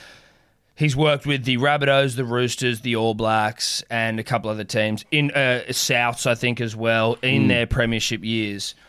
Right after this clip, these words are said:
Speaker 1: So with the All Blacks, he got Checker. Sorry, with the Wallabies, he got Checker. Did I say All Blacks?
Speaker 2: You said All Blacks.
Speaker 1: F-, take that back. He worked with the Wallabies.
Speaker 2: Right.
Speaker 1: Um,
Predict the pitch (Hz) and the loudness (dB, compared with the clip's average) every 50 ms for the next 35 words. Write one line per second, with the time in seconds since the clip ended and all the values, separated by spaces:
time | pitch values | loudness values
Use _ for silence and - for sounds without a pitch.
0 | - - - - - - - _ - - - 139 131 135 127 127 131 139 160 175 | -20 -20 -20 -20 -20 -20 -20 _ -8 -4 -4 -2 -2 0 0 2 2 4 4 4
1 | 180 160 151 143 131 131 135 - - - 139 135 127 131 139 127 - - - 151 | 4 4 4 4 4 2 0 -2 -2 0 0 0 2 2 2 0 0 0 0 0
2 | 143 139 135 - 147 131 117 - - 143 127 131 135 123 127 127 143 151 165 160 | 0 0 0 2 2 2 2 0 0 0 0 0 0 0 0 2 4 4 4 4
3 | 143 131 123 - 135 131 135 123 - - - 147 135 - 139 120 117 113 113 - | 2 0 0 0 0 -2 -2 -2 0 0 0 0 0 0 0 0 0 0 -4 -8
4 | _ _ _ _ _ _ _ _ _ _ _ _ - 131 139 - 175 139 127 135 | _ _ _ _ _ _ _ _ _ _ _ _ 0 0 2 4 4 4 4 4
5 | 147 143 156 170 196 117 107 - 131 117 113 107 95 98 92 78 - - - - | 4 4 4 4 4 4 4 4 4 4 4 4 4 4 2 2 0 -4 -6 -4
6 | - 143 127 - - - - 127 123 - 127 113 98 131 127 143 151 - 123 117 | -4 -4 -4 -4 -6 -4 -2 -2 0 0 0 0 2 2 2 2 0 -2 -2 -2
7 | 123 120 113 120 104 110 107 104 101 98 87 73 104 104 90 71 - - - - | 0 0 0 -2 -6 -6 -6 -6 -6 -6 -2 2 2 4 4 2 0 -4 -10 -20
8 | - - - - - _ - 127 127 123 120 120 120 120 120 117 113 110 - | -20 -20 -20 -20 -12 _ -2 0 2 2 2 2 2 0 0 -2 -4 -6 -10